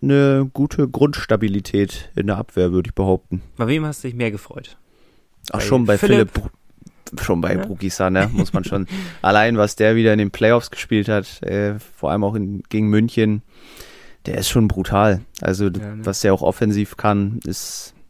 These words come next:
Speaker 1: echt nicht verkehrt. Dass der sich so lange an Bremerhaven bindet, äh, ist für beide Seiten, glaub ich, eine richtig gute Entscheidung.
Speaker 2: Vor allem, als er gekommen ist,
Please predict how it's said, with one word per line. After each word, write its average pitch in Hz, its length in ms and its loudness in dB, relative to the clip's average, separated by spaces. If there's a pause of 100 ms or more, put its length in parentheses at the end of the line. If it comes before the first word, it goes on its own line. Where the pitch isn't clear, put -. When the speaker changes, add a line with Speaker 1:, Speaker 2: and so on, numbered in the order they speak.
(160)
Speaker 1:
echt 107 220 -4
nicht 110 160 0
verkehrt. 107 460 2
Dass 101 140 -2
der 113 240 4
sich 110 240 -4
so 117 140 2
lange 117 240 2
an 110 80 2
Bremerhaven 110 480 -2
bindet, 117 420 2 (1000)
äh, 120 400 6
ist - 480 -2
für 131 140 -2
beide 123 300 4
Seiten, 120 240 4
glaub 120 180 4
ich, 117 40 2
eine 110 140 2
richtig 120 300 -2
gute 123 220 0
Entscheidung. 104 560 2 (720)
Speaker 2:
Vor - 180 -10
allem, 104 100 -6
als 104 200 -8
er 110 80 -2
gekommen 110 480 -4
ist, 127 480 -6